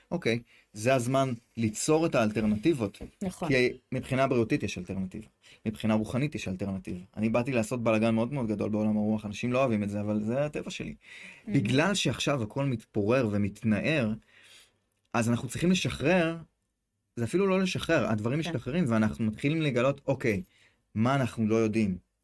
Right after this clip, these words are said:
Speaker 1: מה אנחנו יכולים לראות? מה לא אומרים לנו בחדשות?" אוקיי?
Speaker 2: כן. או,
Speaker 1: כי
Speaker 2: או בכלל, עניין של, אה, גם,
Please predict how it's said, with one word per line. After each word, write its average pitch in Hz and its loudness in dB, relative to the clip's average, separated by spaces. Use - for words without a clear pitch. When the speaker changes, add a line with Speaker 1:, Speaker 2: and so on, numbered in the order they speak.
Speaker 1:
מה 117 0
אנחנו 120 -2
יכולים 117 2
לראות? 110 2
מה 127 4
לא 151 4
אומרים 139 4
לנו 107 4
בחדשות?" 98 -6
אוקיי? 107 -6
Speaker 2:
כן. 180 -8
או, 220 2
Speaker 1:
כי 220 2
Speaker 2:
או 208 0
בכלל, 220 2
עניין 170 0
של, 233 0
אה, 208 -2
גם, 269 4